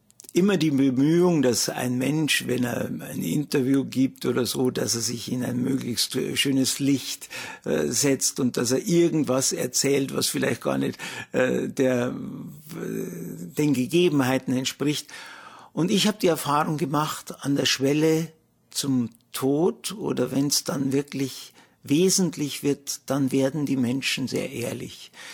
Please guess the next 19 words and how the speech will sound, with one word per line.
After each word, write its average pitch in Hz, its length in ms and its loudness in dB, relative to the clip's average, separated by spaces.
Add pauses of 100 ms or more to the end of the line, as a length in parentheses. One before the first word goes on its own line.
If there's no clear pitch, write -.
(100)
Dann 139 180 2
fällt 156 400 2
vieles 175 520 2
ab, - 420 -4 (300)
was 143 200 2
vorher 147 360 2
Schminke 156 580 2
war 135 320 2
und 131 180 0
wo-, 131 160 2 (340)
wohinter 151 400 0
man 139 240 4
sich 131 260 -4
verstecken 135 680 -2
konnte. 139 440 -2 (440)
Und 143 200 0 (120)
dann 156 540 0 (580)
ist 202 300 -2
eine, 147 420 -2